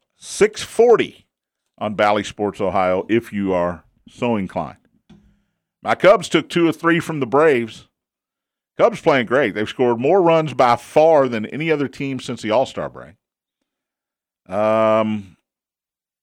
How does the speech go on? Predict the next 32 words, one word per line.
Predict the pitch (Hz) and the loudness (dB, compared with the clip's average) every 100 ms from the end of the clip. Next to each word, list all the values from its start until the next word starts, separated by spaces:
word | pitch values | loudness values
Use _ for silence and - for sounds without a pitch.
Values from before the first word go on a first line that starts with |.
| _ _ _ _ _ _ _ | _ _ _ _ _ _ _
they're | 107 117 | 0 4
on | 127 | 4
an | 127 | 4
impressive | 117 92 - 180 - 151 | 0 -2 0 0 2 -2
winning | 110 127 160 120 107 95 87 _ _ _ _ _ _ 90 | 0 -2 -2 -2 -4 -8 -14 _ _ _ _ _ _ -8
binge | 92 123 120 104 | 0 0 0 -2
right | 104 104 95 | 2 2 2
now. | 90 87 107 127 _ _ - | -4 -6 -8 -10 _ _ -12
They've, | 95 92 82 | -8 -8 -8
uh, | 101 98 95 | -4 -2 -4
won | 98 107 | -4 -4
seven | 95 - 135 139 | -4 0 0 2
of | 117 | -4
ten. | - 135 123 131 139 113 | -6 -6 -4 -4 -6 -16
I | 101 | -14
think | 110 120 | -10 -10
it's | 95 | -8
more | 110 110 | -4 -4
than | 95 92 | -4 -2
that, | 107 98 | 0 0
actually. | 98 92 - 78 - _ _ _ _ _ _ _ _ _ - | -2 -6 -12 -18 -20 _ _ _ _ _ _ _ _ _ -2
Thirteen | 127 131 139 123 | -2 -2 -4 -4
of | 95 | -6
sixteen. | - 143 - 143 135 139 127 | -6 -8 -8 -8 -6 -8 -10
Sounds | - 123 123 117 | -8 -6 -4 -2
right. | 117 123 | -2 -2
I | 107 | -6
think | 113 104 | -10 -8
I | |
heard | 95 110 98 | -4 -4 -4
that | 101 104 - | -4 -6 -8
yesterday. | 104 95 110 110 113 | -10 -8 -8 -8 -8